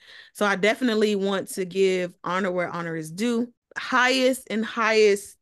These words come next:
of accolades and respect to Miss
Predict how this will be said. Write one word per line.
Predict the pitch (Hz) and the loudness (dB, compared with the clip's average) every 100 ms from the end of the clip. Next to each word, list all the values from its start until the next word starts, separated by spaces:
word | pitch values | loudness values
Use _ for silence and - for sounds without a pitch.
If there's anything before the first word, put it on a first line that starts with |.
| _ 175 | _ -6
of | 180 165 | -4 -6
accolades | - 190 196 202 190 185 185 185 170 - | -4 -4 -2 0 0 2 2 0 -4 -10
and | 165 160 | -10 -8
respect | 165 - - 185 165 - | -10 -12 -4 -4 -4 -6
to | 190 180 175 175 _ _ _ _ | -6 -6 -8 -12 _ _ _ _
Miss | 180 226 262 - | -2 0 0 -6